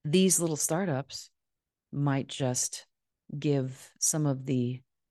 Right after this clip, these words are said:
larger organizations a run for their money, literally. There's so much innovation being done. Some of the, well, let's just say, foundational huge corporations, they may find that a more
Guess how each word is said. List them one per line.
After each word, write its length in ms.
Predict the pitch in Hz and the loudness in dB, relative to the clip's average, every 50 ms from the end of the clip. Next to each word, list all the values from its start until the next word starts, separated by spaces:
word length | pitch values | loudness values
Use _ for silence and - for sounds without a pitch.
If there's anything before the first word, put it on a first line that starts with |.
| _ _ - | _ _ -6
larger 460 | 143 139 139 156 160 147 151 139 139 | -2 0 2 2 0 0 -2 -2 -2
organizations 800 | 139 135 127 139 127 123 117 131 135 151 147 - 143 131 123 120 | -2 -2 -2 -4 -2 -2 0 0 0 -2 -2 -2 -4 -4 -2 -4
a 60 | 127 | -4
run 320 | 120 131 139 139 135 127 127 | -2 0 0 2 2 0 -2
for 240 | 127 - 135 135 131 | -4 -6 -4 -4 -4
their 160 | 123 113 113 | -4 -4 -2
money, 400 | 120 135 151 156 135 123 127 - _ _ _ _ - | -2 -2 -2 -2 -2 -4 -6 -10 _ _ _ _ -10
literally. 640 | 143 139 143 156 151 151 135 123 120 113 113 117 _ _ _ _ _ _ _ _ | -6 -4 -2 -2 -2 -2 -2 -2 -4 -6 -6 -8 _ _ _ _ _ _ _ _
There's 200 | - 151 143 - | 0 0 2 2
so 140 | - - 175 | 2 2 2
much 220 | 170 160 151 - 165 | 2 2 0 0 0
innovation 520 | 156 139 135 135 135 147 - - 160 143 | 0 2 4 4 2 2 0 -2 -2 -2
being 260 | 127 139 131 131 127 | 0 0 0 0 0
done. 440 | 120 123 127 127 127 120 120 117 120 _ _ _ _ _ _ _ _ _ - | 0 2 4 4 4 2 0 -2 -4 _ _ _ _ _ _ _ _ _ -2
Some 280 | - - 180 165 156 | 0 2 4 4 2
of 160 | 147 139 135 | 2 0 0
the, 340 | 139 135 127 127 123 131 135 131 _ _ _ _ _ _ _ _ | 0 2 2 2 0 0 -4 -8 _ _ _ _ _ _ _ _
well, 300 | - 151 147 139 127 123 131 | -4 -2 -2 0 -2 -2 -2
let's 220 | 139 135 - - | -4 -4 -4 -4
just 260 | - 139 131 - - | -6 -4 -2 0 0
say, 500 | - - 131 127 127 123 123 127 127 131 131 _ _ _ | 0 2 2 2 2 0 0 -2 -4 -6 -10 _ _ _
foundational 920 | - 151 143 139 143 139 160 156 165 160 - - 151 139 131 127 127 131 _ _ _ _ _ _ _ _ _ _ _ _ _ | 0 2 2 2 2 2 2 0 2 0 -4 -4 -2 -2 -2 -2 -4 -8 _ _ _ _ _ _ _ _ _ _ _ _ _
huge 460 | - - 175 165 156 151 139 - - | -6 0 2 2 2 2 -2 -4 -2
corporations, 920 | - 151 139 135 - 131 135 143 147 147 - 147 135 135 131 131 - - - _ _ _ - - - - - _ _ _ _ _ _ _ _ _ - - | 0 0 0 0 0 -2 0 0 0 0 -2 -2 -2 -2 0 -2 -2 -4 -4 _ _ _ -20 -20 -20 -20 -20 _ _ _ _ _ _ _ _ _ -10 -4
they 440 | 156 160 170 175 175 175 175 175 165 - - - | 0 2 4 6 6 4 2 0 -2 -8 -6 -2
may 220 | 185 180 175 175 | 0 0 0 0
find 580 | 175 - - 196 196 220 214 180 160 165 170 160 | -2 0 0 2 4 4 4 4 4 2 2 2
that 140 | 160 147 | 2 4
a 100 | 151 147 | 4 4
more 360 | 147 151 147 139 135 131 147 | 2 2 2 2 2 0 -2